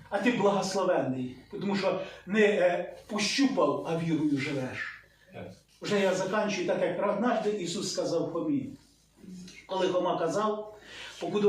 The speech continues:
Speaker 1: я перст, пальця свого не вложу в рани його, я не повірю, що Ісус воскрес». І тут, як ми от щас сидимо,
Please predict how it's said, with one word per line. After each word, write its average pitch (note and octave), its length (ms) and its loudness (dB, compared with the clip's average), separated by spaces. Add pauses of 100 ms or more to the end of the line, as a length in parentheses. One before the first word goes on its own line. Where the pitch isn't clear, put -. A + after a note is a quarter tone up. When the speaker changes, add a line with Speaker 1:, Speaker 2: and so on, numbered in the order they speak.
Speaker 1:
я - 260 2 (260)
перст, E3+ 720 -2
пальця F#3+ 440 0
свого F3 280 0
не F3 60 -2
вложу E3+ 320 -2
в F#3 60 -2
рани G3 260 0 (120)
його, C3 220 -4 (460)
я G#3+ 260 2
не G#3+ 80 4
повірю, E3 640 0 (1600)
що G#3 180 4
Ісус G3+ 400 4
воскрес». - 840 2 (1040)
І G3+ 80 -6
тут, A3 280 0
як G3 200 0
ми F#3+ 140 2
от F3 140 0
щас - 340 0
сидимо, F3 580 -2